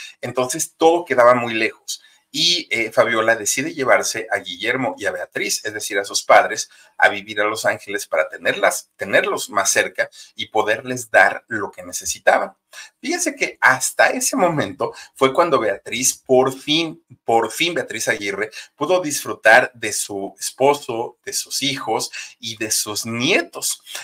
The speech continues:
cosa que, pues, no había podido antes porque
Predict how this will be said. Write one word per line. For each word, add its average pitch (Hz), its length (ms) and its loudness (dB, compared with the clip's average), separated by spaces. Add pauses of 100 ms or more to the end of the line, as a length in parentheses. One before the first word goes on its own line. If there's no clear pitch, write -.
(120)
cosa 190 500 6
que, 110 160 0
pues, 107 180 -6
no 120 120 4
había 156 180 2
podido 123 480 0
antes 127 460 4
porque 127 560 0